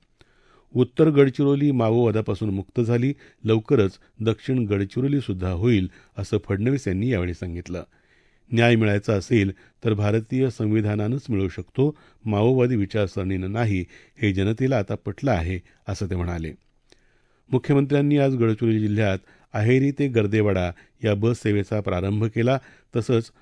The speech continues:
लॉईडच्या विविध उपक्रमांचा प्रारंभही त्यांनी केला. यातून सहा हजार दोनशे कोटी रुपयांची गुंतवणूक होत असून चार हजारावर रोजगार निर्मिती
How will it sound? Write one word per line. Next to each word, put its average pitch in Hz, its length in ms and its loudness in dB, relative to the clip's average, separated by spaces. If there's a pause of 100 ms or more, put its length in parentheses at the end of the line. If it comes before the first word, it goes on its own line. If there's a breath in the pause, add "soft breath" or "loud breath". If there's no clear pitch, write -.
(160 soft breath)
लॉईडच्या 127 520 2
विविध 120 300 0
उपक्रमांचा 107 720 -4
प्रारंभही 104 640 -2
त्यांनी 95 280 -6
केला. 95 340 0 (460 soft breath)
यातून 113 380 2
सहा 113 340 -2
हजार 123 240 2
दोनशे 101 420 -2
कोटी 107 260 -4
रुपयांची 101 420 -6
गुंतवणूक 101 520 -6
होत 127 180 -6
असून 139 280 -4 (460 loud breath)
चार 127 180 4
हजारावर 104 420 2
रोजगार 98 360 -2
निर्मिती 95 460 -4